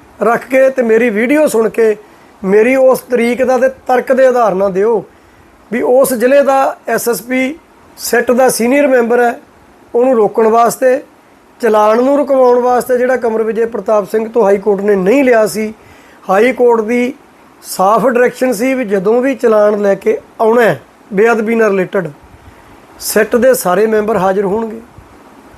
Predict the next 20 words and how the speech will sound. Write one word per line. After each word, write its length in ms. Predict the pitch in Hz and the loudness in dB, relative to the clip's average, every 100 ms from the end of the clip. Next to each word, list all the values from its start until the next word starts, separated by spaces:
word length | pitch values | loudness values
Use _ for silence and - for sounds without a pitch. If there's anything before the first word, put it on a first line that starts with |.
| - - - | -20 -20 -10
ਸਾਰੇ 320 | - 190 233 | -2 2 2
ਗਵਾਹ 280 | 208 185 226 | 2 2 2
ਹਾਜ਼ਰ 260 | 196 208 220 | 2 0 -2
ਹੋਣਗੇ, 380 | 190 233 233 233 269 - 180 | -2 -2 -4 -12 -18 -16 -2
ਜੋ 220 | 220 294 | 0 2
ਵੀ 80 | 302 | 2
ਉਸ 180 | 302 254 | 0 0
ਕੇਸ 260 | 262 240 | -2 0
ਨਾਲ 260 | 226 247 330 - - _ - | 0 -2 -4 -8 -20 _ -8
ਰਿਲੇਟਿਡ 380 | 202 208 202 160 | -4 -4 -4 -8
ਹੈ 100 | 156 - - - - | -12 -20 -20 -20 -4
ਉਹ 100 | 127 | 0
ਹਾਜ਼ਰ 280 | 185 202 214 | 2 2 0
ਹੋਣਗੇ 320 | 151 156 151 | -2 -8 -12
ਉੱਥੇ। 280 | 147 - 220 - - - - - - - - - - - - - - - - - - - - - - - - - - | -18 -20 -20 -20 -20 -20 -20 -20 -20 -20 -20 -20 -20 -20 -20 -20 -18 -16 -14 -14 -14 -16 -16 -16 -16 -16 -16 -10 0
ਉਹੀ 240 | 202 208 | 2 2
ਦਿਨ 180 | 233 269 | 2 0
ਕਿਉਂ 200 | 254 247 | 2 0
ਚੁਣਿਆ 320 | 233 233 226 233 | 2 0 2 2
ਗਿਆ? 260 | 233 226 | 0 0